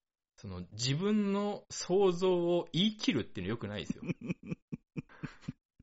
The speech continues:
Speaker 1: まあ、僕らみたいなクズ人間と、あと、<laughs> カルト宗教の教祖しか使わない手ですから、それは。自分の予想を根拠なく言い切る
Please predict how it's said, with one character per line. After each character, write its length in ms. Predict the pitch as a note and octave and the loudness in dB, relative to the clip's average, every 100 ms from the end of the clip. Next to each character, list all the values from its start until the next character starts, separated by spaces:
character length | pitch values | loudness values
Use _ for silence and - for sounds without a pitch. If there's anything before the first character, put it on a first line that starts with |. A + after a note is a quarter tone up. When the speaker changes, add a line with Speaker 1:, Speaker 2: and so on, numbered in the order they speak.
| _ _ - - - _ - _ E3 - _ | _ _ -20 -20 -20 _ -20 _ -20 -20 _
Speaker 1:
ま 200 | C3+ A#2+ | -2 0
あ、 60 | F#2 - - _ - | -2 -6 -20 _ -8
僕 420 | B2+ C#3 - F3+ F#3 | -2 -2 0 4 8
ら 140 | C3+ | 8
み 140 | A2+ | 4
た 80 | A2 | 2
い 40 | G2 | 0
な 60 | |
ク 240 | - - C#3+ | -2 -2 0
ズ 140 | D3+ | 2
人 260 | E3 E3 C#3 | 2 0 0
間 260 | A2+ F#2 - | 0 -2 -4
と、 160 | A2 G2+ | 0 2
あ 80 | - | 0
と、 480 | - F2+ D#2+ D#2+ - - _ _ | -2 -4 -2 -4 -8 -16 _ _
<laughs> 360 | - _ _ - | -20 _ _ -8
カ 160 | - D#3+ | 0 2
ル 120 | E3+ | 4
ト 100 | F3+ | 2
宗 220 | - F3+ | 2 -2
教 160 | E3+ F2 | -2 -4
の 80 | - | -4
教 200 | - D3 | 0 0
祖 120 | G2 | -2
し 100 | - | -6
か 80 | - | -8
使 180 | - | -2
わ 60 | G2 | 0
な 80 | F#2+ | 2
い 80 | C#4 | 2
手 80 | |
で 100 | F#2 - | 2 0
す 60 | |
か 100 | G#3+ | 0
ら、 60 | - | 0
そ 80 | F#3+ | -2
れ 60 | |
は。 220 | - - - - - - - - - - _ - - - | -4 -8 -10 -12 -12 -12 -14 -16 -18 -20 _ -20 -20 -6
自 120 | C#3 | 0
分 280 | D3 F3+ F#3 | 4 6 8
の 100 | E3+ | 6
予 140 | D3 D3 | 4 2
想 220 | - D#3 | 4 4
を 380 | D#3 D#3+ D#3+ - | 6 4 2 2
根 160 | G3 G3 | 4 6
拠 100 | C#3 | 6
な 120 | G#2 | 2
く 140 | - - | -2 -2
言 180 | B2 | 2
い 100 | B2+ | 2
切 160 | - C3+ | 2 2
る 180 | D#2+ | 2